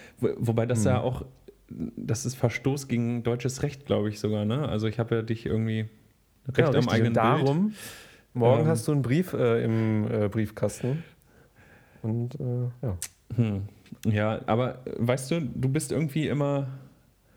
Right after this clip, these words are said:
Speaker 1: so anders, wenn du weißt, dass dir Leute zugucken. Deswegen dachte ich, ich möchte mal den ganz echten Nigel zeigen.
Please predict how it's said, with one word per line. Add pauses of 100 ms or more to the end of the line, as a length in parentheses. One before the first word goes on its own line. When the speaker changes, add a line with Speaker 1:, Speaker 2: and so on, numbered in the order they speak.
(560)
Speaker 1:
so
anders,
wenn
du
weißt,
dass
dir
Leute
zugucken.
Deswegen
dachte
ich,
ich
möchte
mal
den
ganz
echten
Nigel
zeigen.